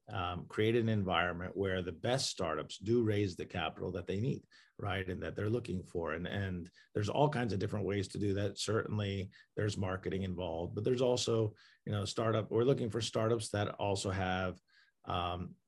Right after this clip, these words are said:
th-, their own ways of going about leveraging their community, 'cause they may have been spending the last year or two or more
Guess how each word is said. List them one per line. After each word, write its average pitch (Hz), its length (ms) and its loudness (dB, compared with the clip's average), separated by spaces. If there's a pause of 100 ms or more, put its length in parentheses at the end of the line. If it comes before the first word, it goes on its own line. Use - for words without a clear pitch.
(140)
th-, 143 200 4
their 127 200 2
own 151 260 6
ways 95 360 0
of 104 220 -2
going 98 320 0
about 92 320 -2
leveraging 101 560 0
their 92 120 -2
community, 92 440 -2
'cause 104 160 -2
they 151 140 6
may 127 200 4
have 117 240 2
been 104 160 2
spending 107 420 0
the 104 80 0
last 107 440 -2 (320)
year 120 420 6
or 113 80 6
two 120 460 6
or 95 120 2
more 107 540 4